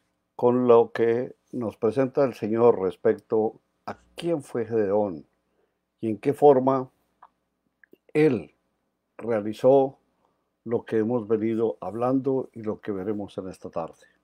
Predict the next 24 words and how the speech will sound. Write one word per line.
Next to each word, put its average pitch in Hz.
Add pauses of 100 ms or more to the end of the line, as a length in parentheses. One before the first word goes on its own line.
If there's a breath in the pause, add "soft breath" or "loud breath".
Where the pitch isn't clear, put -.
(1000 soft breath)
Es 151
obvio 185
que 147 (1800)
Gedeón 143
estaba 170 (280)
activo 151
espiritualmente, 107 (1500)
pero 117
que 117
esa 123
gracia 127
le 104
estaba 110
siendo 113
dada 104
por 87
el 78
Señor. 87 (800)
En 107
esta 117
actividad 110
no 110
paró 120
ahí, 113